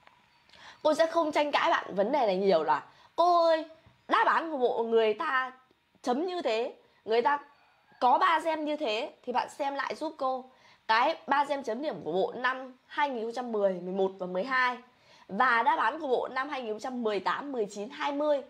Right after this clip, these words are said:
thì bạn sẽ nhận ra sự rõ ràng, sự khác biệt rõ ràng. Đó chính là cái đề thi trước đây á, những năm mà cô thi ấy, đó chính là nó sẽ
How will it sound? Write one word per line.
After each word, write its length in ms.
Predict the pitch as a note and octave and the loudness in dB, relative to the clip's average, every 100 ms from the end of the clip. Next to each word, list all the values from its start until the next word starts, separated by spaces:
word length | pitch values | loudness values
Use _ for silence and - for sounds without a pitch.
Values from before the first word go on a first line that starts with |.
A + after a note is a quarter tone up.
| _ _ - | _ _ -2
thì 80 | |
bạn 160 | G#3 - | 0 0
sẽ 100 | D4+ | 0
nhận 220 | E4+ - | -2 -2
ra 80 | A#3 | -6
sự 240 | A#3+ - B3 | -6 -6 -2
rõ 180 | - | -2
ràng, 320 | F4 C4+ G3 - - | 0 0 0 -4 -10
sự 180 | B3+ | -8
khác 240 | A3+ E4+ F4+ | -2 -4 -2
biệt 140 | A3 | -4
rõ 220 | - - C#4 | -2 -4 0
ràng. 240 | A#3 F3 - _ _ - | 0 -2 -10 _ _ -2
Đó 80 | C4+ | 0
chính 140 | C4+ E4+ | 0 -2
là 240 | D4+ F#3 - _ F#4+ | -2 -4 -12 _ -2
cái 100 | F4+ | 2
đề 240 | D4 A#3 | 4 2
thi 240 | A#3 D#4+ E4 | 0 -2 -2
trước 160 | G4+ | 0
đây 200 | E4 D4+ | 0 2
á, 140 | E4+ - - - - | 0 -4 -18 -20 -10
những 460 | G#3 A3 B3+ - A4 | -2 0 0 0 0
năm 220 | D4+ D4 | 0 0
mà 80 | G#3 | -2
cô 220 | B3 C#4+ | 2 2
thi 240 | D4+ C#4+ | 0 -2
ấy, 140 | D#4 E4 - - - | -2 -4 -16 -20 -12
đó 160 | G#3 C#4+ | 0 0
chính 220 | C#4+ B3+ | 0 -2
là 280 | D#4+ B3 F#3 - _ - | 0 0 -4 -12 _ -2
nó 180 | A#3+ D4+ | 0 0
sẽ 240 | - | -2